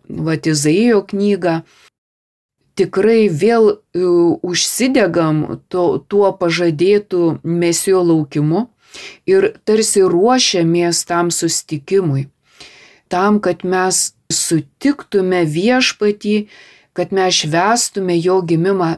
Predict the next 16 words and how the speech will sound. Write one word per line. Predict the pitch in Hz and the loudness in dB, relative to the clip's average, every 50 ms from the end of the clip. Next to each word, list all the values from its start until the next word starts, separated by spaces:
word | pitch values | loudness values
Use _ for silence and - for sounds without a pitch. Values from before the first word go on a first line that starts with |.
| - | -6
visa | - 151 147 143 165 170 165 - - - - 190 185 180 | -8 -8 -4 -2 -2 0 0 -2 -4 -4 -4 -4 -4 -2
širdimi. | - - - 165 151 147 147 143 160 156 151 151 147 143 143 - _ _ _ _ | -2 -2 -2 -4 -4 -4 -2 -2 0 0 0 0 0 -2 -4 -8 _ _ _ _
Kaip | - 160 156 139 | -10 -10 -8 -6
praeitą | - 165 170 175 175 - 160 151 | -2 0 0 0 0 -2 -6 -8
kartą | 147 - 165 160 156 151 - - 151 151 143 - - - - - - _ - | -6 -6 -6 -4 -4 -6 -6 -6 -6 -6 -8 -10 -16 -20 -20 -20 -20 _ -4
kalbėjom | - 156 151 147 156 170 170 165 165 165 | -2 0 0 0 0 0 2 2 2 0
apie | 160 147 - 160 156 | 0 -2 -4 -6 -8
tai, | 147 - 170 170 170 | -6 -4 -2 -4 -2
kad | 165 - 151 151 147 - - _ _ _ _ _ _ _ _ _ _ _ _ _ _ _ _ _ _ _ _ | -4 -4 -6 -6 -8 -10 -20 _ _ _ _ _ _ _ _ _ _ _ _ _ _ _ _ _ _ _ _
Dievo | - 151 147 170 185 190 185 185 170 170 | -10 -6 -2 0 0 0 0 0 -2 -2
karalystė | - 175 165 165 165 165 165 180 190 196 190 - - - 165 165 160 - - | -2 -2 0 0 2 0 0 0 0 -2 -2 -2 -4 -4 -2 -2 -2 -2 -2
yra | 180 175 175 175 180 175 - 175 - - _ _ _ _ | -2 -2 0 0 2 2 2 0 -2 -4 _ _ _ _
mūsų | 170 165 165 175 190 208 214 214 - - 170 160 | -6 -4 -2 0 0 0 0 0 0 -2 -2 -2
širdyje | - - - 165 165 151 147 151 151 160 170 208 240 240 196 165 - _ _ _ _ _ _ _ - | -2 -2 -2 -4 -4 -2 -2 -4 -2 -2 0 0 0 -2 -2 -6 -8 _ _ _ _ _ _ _ -2
ir | 180 180 180 180 180 185 180 175 170 - _ | 0 2 2 2 2 2 2 0 -2 -4 _
kelias, | - 185 185 220 262 269 233 190 170 160 160 - | -4 -2 0 2 2 2 2 2 0 0 0 -2